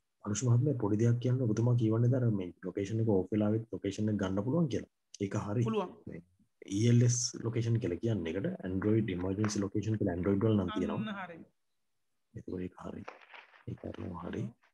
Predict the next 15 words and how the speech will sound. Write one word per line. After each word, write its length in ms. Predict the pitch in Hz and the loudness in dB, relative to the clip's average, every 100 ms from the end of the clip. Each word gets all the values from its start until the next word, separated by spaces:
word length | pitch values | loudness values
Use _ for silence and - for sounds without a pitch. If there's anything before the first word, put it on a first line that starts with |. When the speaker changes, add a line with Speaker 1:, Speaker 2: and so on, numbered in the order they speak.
| _ - _ _ | _ -20 _ _
Speaker 1:
එතකොට 380 | 107 113 113 113 | -10 -6 -4 -2
මහත්මයා 440 | 107 120 123 120 | -2 -4 -4 -4
ආයේ 220 | 104 123 | 0 0
මේ 180 | 87 82 85 82 _ _ _ _ _ _ _ _ _ _ _ _ _ - | -2 -4 -8 -12 _ _ _ _ _ _ _ _ _ _ _ _ _ -8
කොහොමත් 440 | 90 117 120 - - - | -2 0 0 -2 -6 -4
අයිසැට් 460 | - 107 107 120 - | 0 2 2 0 0
කියලා 240 | 123 120 | 2 4
තව 140 | 110 | 4
සැටලයිට් 460 | 107 98 98 104 - | 2 0 0 0 0
එකක් 80 | 110 | 0
තියෙනවා 280 | 104 131 120 | 0 0 0
ඩෙඩිකේට් 380 | 92 104 120 120 | 2 4 4 2
සැටලයිට් 440 | - 104 92 - | 0 2 0 0
එකක් 180 | 87 - | -2 0
වෙනම. 220 | 101 | 0